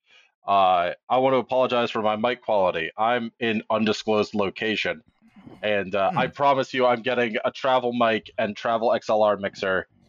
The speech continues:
Speaker 1: Uh, so this is the last time,
Speaker 2: Um,
Speaker 1: God willing. Yes, Alice, my
Speaker 2: why,
Speaker 1: sweet.
Speaker 2: why, why is your location turned to Mount Weather, Virginia?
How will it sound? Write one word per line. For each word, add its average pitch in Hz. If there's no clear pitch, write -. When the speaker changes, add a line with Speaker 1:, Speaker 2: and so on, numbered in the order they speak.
Speaker 1:
Uh, 98
so 107
this 127
is 123
the 123
last 127
time, 117
Speaker 2:
Um, 113
Speaker 1:
God 117
willing. 101
Yes, 117
Alice, 101
my 131
Speaker 2:
why, 151
Speaker 1:
sweet. 135
Speaker 2:
why, 156
why 131
is 156
your 151
location 123
turned 104
to 107
Mount 98
Weather, 92
Virginia? 92